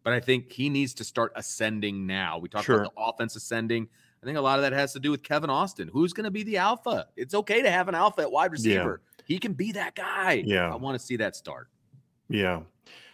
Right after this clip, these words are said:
Speaker 2: Uh, somebody just sent a comment. "Y'all say Austin is like a freshman, but don't have same standards for O-line. Austin is a senior. He needs to play like it." No, he's not. Bec-, it's not the same thing. 'Cause number one,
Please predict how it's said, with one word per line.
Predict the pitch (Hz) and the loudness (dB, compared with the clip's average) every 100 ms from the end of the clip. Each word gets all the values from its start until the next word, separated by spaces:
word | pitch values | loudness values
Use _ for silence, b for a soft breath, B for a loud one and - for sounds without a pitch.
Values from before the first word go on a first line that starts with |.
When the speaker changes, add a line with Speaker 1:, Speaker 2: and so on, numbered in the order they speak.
| B - | B 6
Speaker 2:
Uh, | 117 107 | 8 8
somebody | - 180 175 156 | 6 8 10 8
just | 131 131 - _ | 6 4 0 _
sent | - 156 127 | 2 6 8
a | |
comment. | 135 127 104 | 8 6 8
"Y'all | 120 139 | 8 8
say | 147 - | 6 8
Austin | 120 131 131 | 8 8 6
is | 117 | 0
like | 117 117 107 | 4 4 2
a | |
freshman, | - 123 - 117 104 | 2 2 2 0 0
but | 104 | 2
don't | 110 110 | 2 4
have | 110 101 | 0 0
same | 113 107 | -2 -2
standards | 101 110 101 98 | -2 -2 -2 -4
for | - - | -4 -2
O-line. | 101 104 117 110 | 0 4 4 2
Austin | 101 107 - 107 | 2 -2 -2 -4
is | 95 | -4
a | |
senior. | 95 110 107 95 | -4 -4 -4 -4
He | 98 | -4
needs | 104 - | -6 -8
to | 87 | -8
play | 98 98 | -4 -2
like | 82 82 - | -4 -6 -6
it." | |
No, | 113 123 110 | 0 2 2
he's | 104 104 | 0 0
not. | 127 113 - | 2 2 0
Bec-, | - - | -8 -6
it's | 107 - | -6 -2
not | 123 139 | 2 0
the | 120 | 0
same | 117 101 | -2 -2
thing. | 90 85 82 | -4 -8 -8
'Cause | 92 101 | -8 0
number | 120 110 | 2 4
one, | 101 131 117 101 104 | 4 6 6 6 0